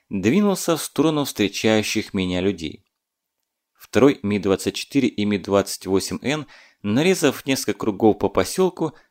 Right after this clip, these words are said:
получив команду, снова ушли на восток к точке выхода портала. Пройдя сто метров, я подошёл к группе людей,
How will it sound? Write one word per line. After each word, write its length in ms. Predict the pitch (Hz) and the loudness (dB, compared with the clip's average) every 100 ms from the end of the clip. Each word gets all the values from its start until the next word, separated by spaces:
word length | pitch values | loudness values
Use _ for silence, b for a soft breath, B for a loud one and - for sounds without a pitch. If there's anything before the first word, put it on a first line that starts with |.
| _ _ | _ _
получив 500 | 127 151 - 220 - | 0 2 0 -2 0
команду, 540 | 117 123 190 190 156 | 0 0 0 -2 -4
снова 400 | - - 160 - | -6 -4 -2 -2
ушли 300 | 113 107 139 | -4 -4 -2
на 140 | 131 101 | 0 0
восток 480 | 98 - 147 147 - _ | -2 -2 -2 -4 -10 _
к 80 | - | -6
точке 400 | - 117 - 120 | 2 2 2 -2
выхода 460 | 95 98 101 90 95 | 0 0 -2 -4 -2
портала. 540 | 107 101 - 78 - _ _ _ _ _ _ _ _ _ _ - | -2 -2 -6 -12 -12 _ _ _ _ _ _ _ _ _ _ -2
Пройдя 360 | 104 95 101 | 2 4 2
сто 200 | 90 95 | 2 -4
метров, 420 | 90 139 139 120 - _ _ | -4 -2 -2 -4 -10 _ _
я 300 | - 101 147 | -2 0 0
подошёл 540 | - - 110 - 104 | -2 -2 -4 0 0
к 40 | - | 2
группе 320 | 104 98 - | 0 0 0
людей, 400 | 87 90 165 | 0 0 -2